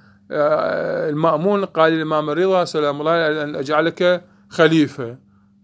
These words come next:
لهم قال له: "أنت منو تعطيني الخل-، الخلافة؟ إذا الخلافة إلك ما يجوز تعطيها لغيرك. إذا الله مطيها إلك الخلافة كيف تعطيها لغيرك؟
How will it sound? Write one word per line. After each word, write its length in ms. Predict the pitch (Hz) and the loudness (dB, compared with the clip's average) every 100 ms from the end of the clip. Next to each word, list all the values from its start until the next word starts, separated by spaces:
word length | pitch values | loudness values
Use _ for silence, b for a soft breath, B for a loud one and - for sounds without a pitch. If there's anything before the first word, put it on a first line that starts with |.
| 139 | -8
لهم 280 | 147 143 | -6 -4
قال 120 | 143 156 | 0 0
له: 60 | |
"أنت 160 | 160 165 | 0 -2
منو 160 | 202 | -2
تعطيني 340 | 240 226 208 190 | -2 -2 -4 -6
الخل-، 340 | 160 156 151 - | -6 -8 -10 -10
الخلافة؟ 600 | - 139 135 - - 131 | -10 -8 -10 -12 -10 0
إذا 120 | 160 | 0
الخلافة 580 | 160 170 208 196 196 226 | 2 4 6 6 4 2
إلك 540 | 247 220 202 190 175 | 2 2 2 0 -2
ما 100 | 170 | -2
يجوز 340 | 240 269 277 | 0 0 0
تعطيها 360 | 247 214 220 185 | -2 -2 0 0
لغيرك. 540 | 160 135 120 117 - _ b b b b | 0 -4 -6 -10 -20 _ b b b b
إذا 280 | 147 170 240 | 2 4 6
الله 200 | 302 285 | 6 6
مطيها 420 | 262 254 247 202 | 4 0 -2 0
إلك 240 | 202 196 202 | -2 -4 -6
الخلافة 480 | 180 202 285 226 | -6 -4 -4 -4
كيف 280 | 180 - 269 | -6 -2 -4
تعطيها 360 | - - - 196 | -4 -6 -2 -2
لغيرك؟ 520 | 160 139 117 117 - | 0 -2 -2 -6 -14